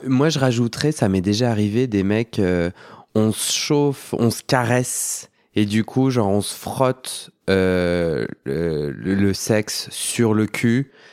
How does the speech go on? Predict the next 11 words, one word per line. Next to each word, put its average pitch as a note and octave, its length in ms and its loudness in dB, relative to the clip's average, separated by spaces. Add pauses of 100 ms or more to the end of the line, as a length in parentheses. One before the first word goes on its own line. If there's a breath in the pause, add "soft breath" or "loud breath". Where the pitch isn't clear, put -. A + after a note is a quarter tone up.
(120)
Ça G#2+ 220 0
rentre C#3 300 0
pas D3 140 0
tout C#3 200 -4
à B2 120 2
fait, C3+ 320 0
mais C3 120 0
ça G#2+ 180 -2
fait B2+ 200 -2
coucou. B2 520 0 (380 loud breath)
Ça, A#2+ 480 0